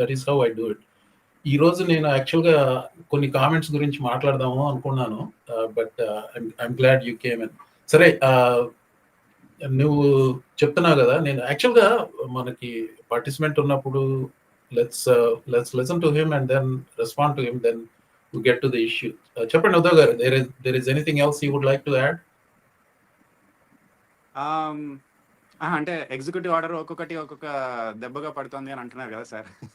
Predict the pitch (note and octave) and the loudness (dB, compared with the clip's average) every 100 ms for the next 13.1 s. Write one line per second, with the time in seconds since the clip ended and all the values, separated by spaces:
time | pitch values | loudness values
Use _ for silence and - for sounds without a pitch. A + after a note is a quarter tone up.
0 | C3 C3 B2+ D3 _ _ - D#3+ - - | -8 -6 -4 -8 _ _ -6 0 8 10
1 | G#3 D3 D3 D#3 D#3 F#3 F#3 G3+ G#3 C#3+ | 10 6 -2 -6 -4 -2 -2 -4 -6 -4
2 | D#3+ D#3+ D#3+ D#3+ F3+ F#3 F#3+ F#3 A#3+ G3 | -4 -4 -6 -6 -8 -6 -6 -8 -10 -14
3 | - C#3 C#3+ D3 C3+ B2 C#3+ D#3+ D#3+ E3 | -6 -4 -2 -2 -4 -6 -6 -6 -6 -6
4 | F3+ F3 D3+ D3+ F3 D3 C3+ C#3 D#3+ E3+ | -8 -8 -8 -6 -6 -4 -2 0 -2 -4
5 | E3 E3 F3+ D#3+ D#3 D#3 C#3 C#3+ F3 F3+ | -4 -4 -4 -4 -4 -6 -6 -6 -6 -6
6 | F#3 E3 D3 C#3 D#3+ E3+ E3+ F3 F3+ D3+ | -6 -6 -6 -6 -6 -6 -6 -10 -8 -8
7 | D#3+ E3+ E3 F3 C3+ D3+ F3 F3+ E3+ C#3 | -8 -8 -10 -10 -12 -10 -8 -6 -8 -8
8 | E3 G3+ D3+ D#3 E3+ G#3 F#3 D#3+ D3+ D#3+ | -10 -6 -4 -4 -6 -6 -6 -6 -8 -10
9 | D3+ C3+ - D3+ C3+ C#3+ E3 D3 G#2 F3 | -10 -8 -6 -6 -8 -8 -8 -8 -10 -14
10 | _ _ _ _ A#2 C3 C3+ A2 D#3+ - | _ _ _ _ -10 -4 -4 -6 -10 -12
11 | - F#3 G3 F#3 D3+ C3+ B2 F#2 F2+ - | -2 0 0 -4 -6 -6 -10 -10 -14 -18
12 | _ _ C3+ F3 G3+ G3+ F#3+ D#3+ D3+ F#3 | _ _ -2 0 0 -2 -4 -4 -4 -2
13 | F#3 | -2